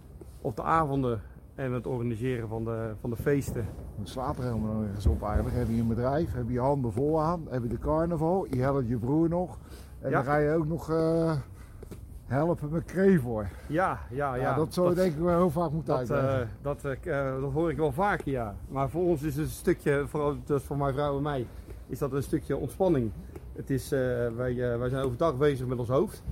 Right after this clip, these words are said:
Speaker 1: En daar kunnen we gewoon lekker, eh, eh, ons ding doen. Mijn vrouw staat negen van de tien keer achter de bar of achter de kassa.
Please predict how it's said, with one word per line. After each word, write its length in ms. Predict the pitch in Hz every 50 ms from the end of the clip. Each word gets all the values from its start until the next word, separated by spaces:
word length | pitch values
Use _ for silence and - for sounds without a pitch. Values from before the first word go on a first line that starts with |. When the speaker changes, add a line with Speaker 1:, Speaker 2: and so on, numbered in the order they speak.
| - - - - - - - - - - - - -
Speaker 1:
En 160 | - 160 135
daar 160 | 131 151 160 151
kunnen 240 | - 156 147 151
we 60 | 151 135
gewoon 220 | 123 139 143 151
lekker, 320 | 143 147 147 - 147 139
eh, 580 | 139 139 131 131 131 127 127 - 147 139 131 127
eh, 60 | 127 - 139
ons 160 | 151 143 131
ding 220 | 120 - 165 180 165
doen. 260 | 156 160 175 196 180 - - - - - - - - - - - - - -
Mijn 120 | 135 127
vrouw 200 | 120 131 139 143
staat 160 | 135 - 139
negen 220 | 131 139 135 127 127
van 100 | 127 131
de 60 | 117
tien 160 | - 127 120
keer 100 | 113 135
achter 280 | - 117 - - 127 117
de 60 | 113
bar 140 | 131 139 143
of 100 | 123 127
achter 220 | 123 - - 110
de 60 | 110
kassa. 400 | 101 - 143 135 - - 127 127